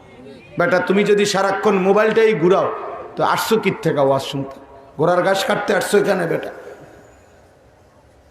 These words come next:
এত বুজুর্গ আলেম ওলামা, দুই দিন ব্যাপী এই পোস্টারের মধ্যে বাংলাদেশের সব বুজুর্গ আলেমদের নাম, ইন্ডিয়ার বুজুর্গ, আমাদের মাদানী খানদানের বুজুর্গের নাম,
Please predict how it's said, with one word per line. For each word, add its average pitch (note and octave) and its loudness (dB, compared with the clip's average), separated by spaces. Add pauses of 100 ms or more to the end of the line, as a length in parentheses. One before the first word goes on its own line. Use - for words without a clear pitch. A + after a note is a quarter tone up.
(380)
এত E3 0
বুজুর্গ G3+ 2
আলেম F#3+ 2
ওলামা, F3+ 2 (840)
দুই F#3 2
দিন G#3+ 4
ব্যাপী G3 2
এই E3+ 6
পোস্টারের F3 0
মধ্যে E3 0
বাংলাদেশের D#3 -2
সব - -4 (140)
বুজুর্গ F3+ 2
আলেমদের C#3+ 0
নাম, C#3 -2 (1300)
ইন্ডিয়ার G3 2
বুজুর্গ, G3 0
আমাদের E3+ 0
মাদানী E3 0
খানদানের E3 0
বুজুর্গের D#3+ 0
নাম, C3+ -2